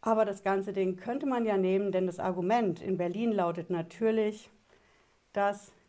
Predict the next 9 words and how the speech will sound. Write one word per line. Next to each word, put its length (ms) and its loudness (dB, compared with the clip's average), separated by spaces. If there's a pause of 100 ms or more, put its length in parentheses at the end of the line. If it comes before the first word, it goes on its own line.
(220)
die 80 -6
Reichen, 520 -2
die 180 -8
Wohlhabenden 880 0 (500)
überproportional 1040 0
zur 140 -10
Krise 320 -8
beitragen 580 -8
sollen, 360 -12